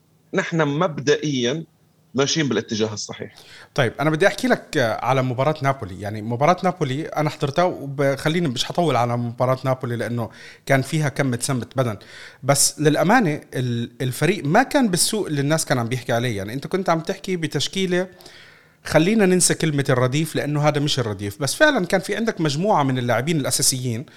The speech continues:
Speaker 2: وجودهم أكيد كان راح يعمل فرق، أكيد كان راح يعمل فرق.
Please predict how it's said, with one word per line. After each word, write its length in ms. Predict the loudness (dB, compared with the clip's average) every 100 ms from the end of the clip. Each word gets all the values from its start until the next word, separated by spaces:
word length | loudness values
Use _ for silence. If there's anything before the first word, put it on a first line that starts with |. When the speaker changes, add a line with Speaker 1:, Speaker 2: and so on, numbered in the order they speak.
| -20 -20 -18 -4
Speaker 2:
وجودهم 540 | 0 2 2 2 0 0
أكيد 580 | -4 -2 -2 0 -2
كان 180 | 0 0
راح 140 | 0 0
يعمل 220 | 0 0
فرق، 240 | 0 0 -4 -20 _ _
أكيد 320 | -2 2 0 2
كان 160 | 2
راح 140 | 2 -2
يعمل 200 | -2 -4
فرق. 240 | -6 -8